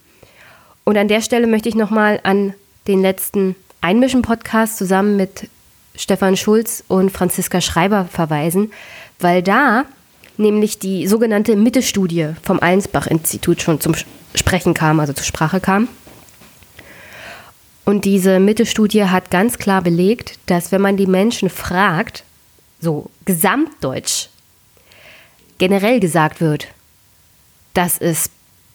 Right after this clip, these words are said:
das Gefühl aufkommt, dass man seine Meinung nicht frei äußern könnte. Und dafür habe ich mir die Mitte-Studie dann doch noch mal zur Brust genommen und lese euch jetzt mal ein paar Ergebnisse dieser Studie vor.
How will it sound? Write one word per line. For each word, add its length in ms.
das 280
Gefühl 480
aufkommt, 680
dass 180
man 180
seine 220
Meinung 640
nicht 280
frei 400
äußern 320
könnte. 380
Und 160
dafür 220
habe 100
ich 80
mir 100
die 120
Mitte-Studie 540
dann 160
doch 140
noch 160
mal 260
zur 180
Brust 240
genommen 400
und 340
lese 300
euch 80
jetzt 160
mal 140
ein 80
paar 440
Ergebnisse 520
dieser 200
Studie 300
vor. 280